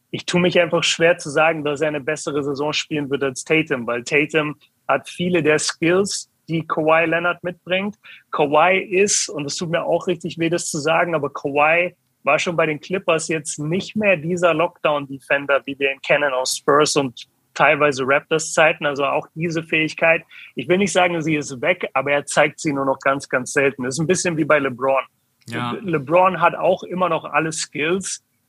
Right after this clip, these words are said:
Speaker 1: die er früher hatte, aber trotzdem kannst du ihn nicht auf die Eins packen, weil er einfach das nicht mehr zeigt im Day-to-Day-Basketball.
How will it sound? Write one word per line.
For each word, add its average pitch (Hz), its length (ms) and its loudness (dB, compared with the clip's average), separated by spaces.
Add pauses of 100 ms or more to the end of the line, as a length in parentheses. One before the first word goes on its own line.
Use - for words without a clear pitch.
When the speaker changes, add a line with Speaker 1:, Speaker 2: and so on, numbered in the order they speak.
(160)
Speaker 1:
die 160 140 0
er 156 120 4
früher 175 440 2
hatte, 160 360 2
aber 151 200 -2
trotzdem 165 340 -6
kannst 160 240 -2
du 165 60 0
ihn 156 80 0
nicht 151 160 -2
auf 147 80 -4
die 139 160 -6
Eins 160 280 -4
packen, 156 520 -2 (240)
weil 147 120 2
er 147 100 6
einfach 156 280 0
das 147 200 -6
nicht 165 180 -6
mehr 147 200 -2
zeigt 160 500 0 (140)
im 143 220 -6
Day-to-Day-Basketball. 120 1200 -2